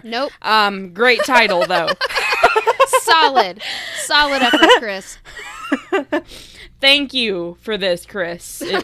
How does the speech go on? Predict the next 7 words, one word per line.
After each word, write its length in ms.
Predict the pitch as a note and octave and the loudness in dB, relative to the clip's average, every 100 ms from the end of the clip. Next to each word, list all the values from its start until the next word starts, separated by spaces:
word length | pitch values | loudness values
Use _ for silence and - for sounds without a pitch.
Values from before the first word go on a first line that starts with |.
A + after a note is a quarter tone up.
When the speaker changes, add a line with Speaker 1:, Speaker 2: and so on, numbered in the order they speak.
| E4+ | -4
Speaker 2:
it's 420 | D4+ C#4+ C#4+ C#4+ D4+ | -6 -6 -6 -10 -10
Speaker 1:
<laughs> 160 | C#4+ | -10
Speaker 2:
beautiful. 640 | A#3 C#4 C4 G3+ F3+ E3+ - _ _ - - C4+ - | 0 2 4 2 -4 -8 -10 _ _ -20 -20 -20 -16
So, 640 | - C4 A#3+ G#3+ F3+ E3 F3 - - _ _ - _ _ _ _ - | -2 4 6 6 4 0 -4 -8 -12 _ _ -20 _ _ _ _ -2
on 220 | A#3 D4 | 2 2
September 500 | D4 D#4 B3 D#4+ C#4 | 2 -4 -2 0 0
twentieth, 680 | C4+ C#4+ C#4+ A#3 C#3+ - - | 0 2 4 4 2 -4 -12